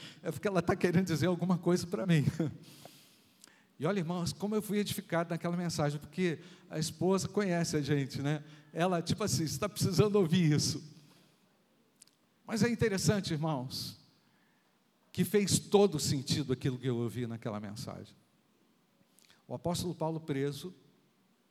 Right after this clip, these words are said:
o apóstolo Paulo aflito, o apóstolo Paulo prestes a uma condenação,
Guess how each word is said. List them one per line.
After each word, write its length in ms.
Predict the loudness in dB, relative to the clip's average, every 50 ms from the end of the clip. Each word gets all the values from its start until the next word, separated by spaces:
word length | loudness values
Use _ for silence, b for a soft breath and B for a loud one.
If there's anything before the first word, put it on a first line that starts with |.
| _ _ _ _ b b b b b b
o 60 | -12 -10
apóstolo 380 | -6 -4 -4 -4 -4 -4 -6 -4
Paulo 280 | -2 0 0 0 0
aflito, 720 | -2 -4 -6 -8 -8 -6 -6 -6 -6 -8 -12 -16 -16 -16 -18 -20 _ _ _ _ _ _ _ _ _ _ _ b b b b b b b b
o 60 | -6
apóstolo 440 | -6 -4 -2 -2 -2 -2 -4 -6 -8
Paulo 320 | -6 -4 -2 -2 -2 -4
prestes 680 | -6 -8 -6 -6 -4 -4 -4 -4 -4 -4 -4 -4 -4 -4
a 60 | -4
uma 220 | -2 -2 -4 -6 -6
condenação, 960 | -4 -4 -4 -2 -2 -2 -4 -4 -4 -6 -6 -4 -4 -4 -4 -4 -6 -8